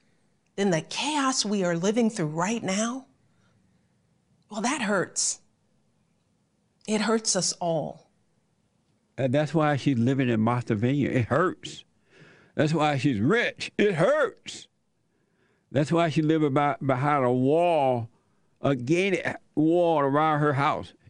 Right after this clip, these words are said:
Speaker 2: It hurts. It hurts all the blacks. She's trying to seduce you to vote for Joe Biden, folks.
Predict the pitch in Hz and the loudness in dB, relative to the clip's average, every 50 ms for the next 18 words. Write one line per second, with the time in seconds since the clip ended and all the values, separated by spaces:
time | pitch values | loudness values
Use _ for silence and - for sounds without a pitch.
0 | - 165 151 - - 131 156 208 277 - - - - - - - - - - _ | -4 -2 -2 0 0 2 2 4 4 2 0 -2 -4 -8 -12 -18 -18 -18 -20 _
1 | _ _ _ _ _ _ _ _ - - 240 277 262 214 233 294 302 269 220 220 | _ _ _ _ _ _ _ _ -2 0 2 4 4 4 4 2 2 2 2 2
2 | 254 294 320 320 311 294 269 240 196 214 214 196 170 135 - - - - - - | 4 4 4 4 4 2 2 2 0 2 2 2 2 0 -2 -8 -12 -18 -20 -20
3 | _ _ _ _ _ _ _ _ _ _ _ _ _ _ _ _ _ _ - - | _ _ _ _ _ _ _ _ _ _ _ _ _ _ _ _ _ _ -6 -2
4 | 156 156 135 - 160 156 165 165 156 139 - 135 127 110 139 151 139 - 139 131 | -2 -2 -2 -2 -2 0 0 2 0 0 -2 -2 -2 0 0 0 0 0 0 0
5 | 127 113 113 127 123 110 - 113 104 117 120 117 107 117 120 117 110 104 95 - | 0 0 0 0 0 0 -2 -2 0 0 0 2 2 0 0 0 0 -2 -2 -2
6 | 107 95 95 - - - | -2 -4 -4 -4 -8 -14